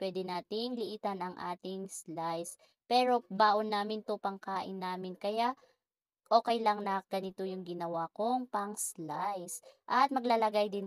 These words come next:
tayo ng cheese. Mozzarella cheese pala yung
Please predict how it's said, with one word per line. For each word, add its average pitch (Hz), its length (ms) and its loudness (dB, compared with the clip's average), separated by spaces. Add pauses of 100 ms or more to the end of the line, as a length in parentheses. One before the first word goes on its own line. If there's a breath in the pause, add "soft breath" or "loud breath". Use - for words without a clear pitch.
tayo 185 320 -2
ng 180 400 -6
cheese. 180 480 -8
Mozzarella 220 720 2
cheese - 240 -8
pala 185 320 -4
yung 202 320 0